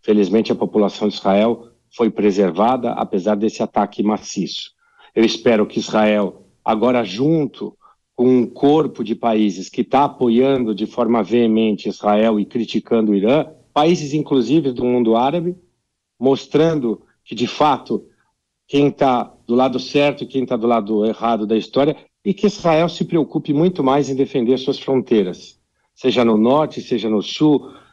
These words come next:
Israel tá ainda em Gaza, Israel está em busca ainda dos reféns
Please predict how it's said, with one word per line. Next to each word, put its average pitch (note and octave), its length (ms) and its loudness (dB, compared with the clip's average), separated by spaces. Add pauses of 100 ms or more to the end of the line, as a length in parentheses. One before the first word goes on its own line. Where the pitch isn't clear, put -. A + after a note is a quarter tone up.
(300)
Israel C3 420 0
tá D3 280 -2
ainda B2+ 320 0
em A2+ 140 -2
Gaza, B2 400 0
Israel B2+ 360 -2
está C#3 220 -4
em C#3+ 120 0
busca C#3+ 500 0
ainda C3 260 2
dos A#2 200 -6
reféns B2+ 800 0